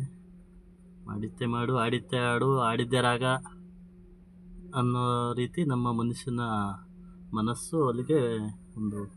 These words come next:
ಫಿಕ್ಸ್ ಆಗಿರುತ್ತೆ ಫ್ರೆಂಡ್ಸ್. ಹ್ಮ್, ಅದೇ ರೀತಿ ತುಂಬ ಹೇಳ್ತಾ ಹೇಳ್ತಾ ಹೋದ್ರೆ ಉದಾಹರಣೆಗಳು ಬೆಳಗಾನ ಹೇಳೋವಷ್ಟು ಉದಾಹರಣೆಗಳು ಇರುತ್ತೆ.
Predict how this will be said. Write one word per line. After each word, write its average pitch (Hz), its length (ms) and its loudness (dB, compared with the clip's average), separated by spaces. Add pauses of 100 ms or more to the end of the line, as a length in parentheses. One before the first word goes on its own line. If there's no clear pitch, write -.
(100)
ಫಿಕ್ಸ್ - 260 2
ಆಗಿರುತ್ತೆ 107 400 0
ಫ್ರೆಂಡ್ಸ್. 104 400 -10 (760)
ಹ್ಮ್, 117 220 -2 (400)
ಅದೇ 110 200 -6
ರೀತಿ 107 320 -4 (1160)
ತುಂಬ 110 220 2
ಹೇಳ್ತಾ 117 340 2
ಹೇಳ್ತಾ 120 300 0
ಹೋದ್ರೆ 120 340 0
ಉದಾಹರಣೆಗಳು 120 720 0 (680)
ಬೆಳಗಾನ 117 800 0
ಹೇಳೋವಷ್ಟು 123 680 2
ಉದಾಹರಣೆಗಳು 117 500 0
ಇರುತ್ತೆ. 110 240 -4